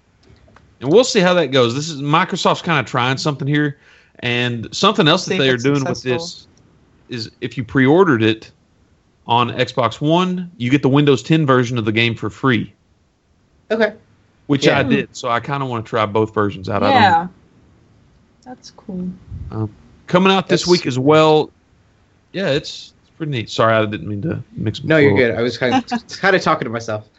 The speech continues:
Speaker 3: <laughs>
Speaker 1: Um, if you are a, a rally fan, you know, like the Colin McRae rally racing type games, Dirt Rally comes out this week to consoles, um, and that's kind of a return to form for the series. You know, some of those earlier games had, like, the Gymkhana stuff where you were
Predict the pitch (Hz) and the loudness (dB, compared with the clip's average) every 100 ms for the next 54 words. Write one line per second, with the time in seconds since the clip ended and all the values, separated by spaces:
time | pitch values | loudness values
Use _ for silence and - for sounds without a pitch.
0 | _ _ - - 180 190 - _ 269 - | _ _ -18 -4 0 2 0 _ -12 -12
1 | - - 131 127 - 151 202 226 214 170 | -14 -2 -2 -2 -4 -4 2 4 4 4
2 | 185 180 170 147 123 - 139 123 143 175 | 6 6 6 2 -2 -2 0 2 0 0
3 | 147 - 127 123 131 131 123 - 151 147 | -4 -6 -6 -6 -4 -6 -6 -6 0 2
4 | 135 127 131 135 135 135 135 131 131 - | 2 -2 0 2 2 2 0 -2 -6 -4
5 | 120 131 131 135 135 147 156 147 151 160 | -2 0 0 -2 -4 -4 -2 -2 -2 -2
6 | 160 151 - _ _ _ _ - 123 160 | -4 -6 -12 _ _ _ _ -12 0 2
7 | 185 175 196 202 151 135 117 120 117 120 | 2 0 0 -2 -2 -4 -2 -2 -4 -10
8 | - 120 - - 123 113 107 117 104 110 | -8 -8 -10 -8 -4 -4 -4 -4 -4 -4
9 | - 92 - 110 107 107 113 - 123 127 | -10 -18 -10 -4 -2 -4 -6 -6 -2 0
10 | 147 - - 147 139 127 120 151 143 127 | 0 -2 -2 0 2 2 0 0 0 0
11 | 110 135 135 127 123 110 131 123 120 - | 0 0 0 -2 -4 -2 0 2 0 -4
12 | - _ _ _ _ - 120 120 - - | -12 _ _ _ _ -2 0 0 -2 0
13 | 170 170 151 139 147 147 131 135 131 143 | 4 6 6 6 6 4 2 0 0 -2
14 | 131 131 127 117 123 139 131 139 135 135 | 0 -2 -4 -8 -4 -2 -2 0 0 0
15 | - 143 139 - 131 127 127 123 120 | -4 -2 -2 0 -4 -2 -2 -2 -2